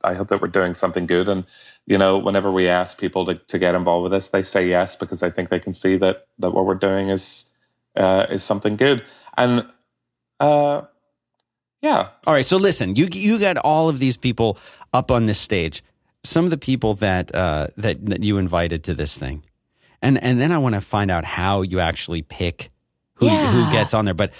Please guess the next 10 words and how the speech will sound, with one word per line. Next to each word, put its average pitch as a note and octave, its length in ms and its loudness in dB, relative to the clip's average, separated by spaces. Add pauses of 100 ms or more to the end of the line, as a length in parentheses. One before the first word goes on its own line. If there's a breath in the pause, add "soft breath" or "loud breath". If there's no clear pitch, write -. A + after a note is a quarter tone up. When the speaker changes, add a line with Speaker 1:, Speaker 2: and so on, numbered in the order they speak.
(180 loud breath)
Speaker 2:
you A2+ 80 2
had, A2+ 220 2
uh, F2+ 320 0
An-, F#2+ 260 -2
Anita A2 300 0
Sarkeesian B2+ 720 0
on A2+ 160 0
there, G#2+ 340 0
very B2 220 2
controversial, G#2+ 880 0